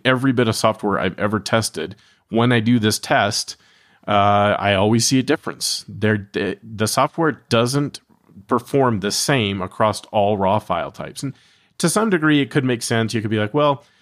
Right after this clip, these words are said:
some raw files are much bigger than others." So that, yeah, that means it's gonna be slower to read. It's gonna be slower to get into memory. It's gonna be slower to process, and it's gonna be slower to write it out. Of course, that makes sense. So it'll be bigger,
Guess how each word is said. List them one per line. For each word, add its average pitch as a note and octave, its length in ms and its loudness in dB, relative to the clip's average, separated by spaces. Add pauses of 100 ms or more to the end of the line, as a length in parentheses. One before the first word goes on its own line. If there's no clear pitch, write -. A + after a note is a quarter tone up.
(140)
some D#3 300 2
raw B2+ 160 4
files A2 340 2
are G2+ 60 0
much G2 260 -4
bigger G2 240 2
than F2 160 -4
others." D#2+ 260 -6
So G2+ 280 0
that, A2+ 260 -2
yeah, A#2+ 200 0
that G#2 160 -2
means A2 180 -2
it's G2 80 -8
gonna G2+ 100 -2
be F#2 60 -2
slower B2 400 0
to C#3+ 80 2
read. G#2 480 0
It's F2+ 100 -10
gonna G2+ 180 -4
be F2+ 60 -6
slower A2+ 440 0
to B2+ 60 0
get A#2+ 140 2
into A#2 180 0
memory. F#2+ 300 -2
It's F#2 100 -6
gonna F#2+ 140 -6
be E2+ 60 -10
slower A2+ 540 0
to A2 320 -2
process, G2 680 0
and - 100 -6
it's F#2 100 -10
gonna G2+ 160 -2
be F#2 80 -4
slower G2 360 -2
to F2+ 80 -4
write F#2 200 0
it F#2+ 80 0
out. D#2 260 -2 (420)
Of - 60 -20
course, C#3 240 0
that G#2 140 0
makes - 200 -6
sense. D#2+ 240 -6
So F#2+ 80 -2
it'll G2+ 160 -2
be F#2+ 60 -8
bigger, A2 420 0